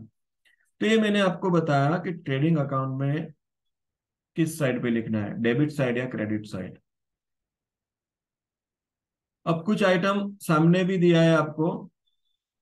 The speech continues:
तो इसको देख लेते हैं। सबसे पहले तो आपको दिया हुआ है purchase return।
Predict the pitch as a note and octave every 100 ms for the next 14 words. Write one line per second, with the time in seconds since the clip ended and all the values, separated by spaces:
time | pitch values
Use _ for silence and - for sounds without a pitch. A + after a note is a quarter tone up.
0 | _ C3+ B2+ - E3 D#3+ D#3+ D#3+ D#3 D3+
1 | D3+ D#3 - _ _ _ _ _ _ _
2 | _ _ _ _ _ _ _ _ _ _
3 | _ _ _ _ _ _ _ _ _ _
4 | _ _ _ _ _ _ _ _ _ _
5 | _ _ _ _ _ _ _ _ _ _
6 | _ _ - D3+ F3+ E3+ E3 D#3+ D#3+ D3+
7 | D3+ D3+ D3 D3 C#3+ D3 D3 C3+ B2 C#3
8 | C#3 B2+ B2 A2+ G2+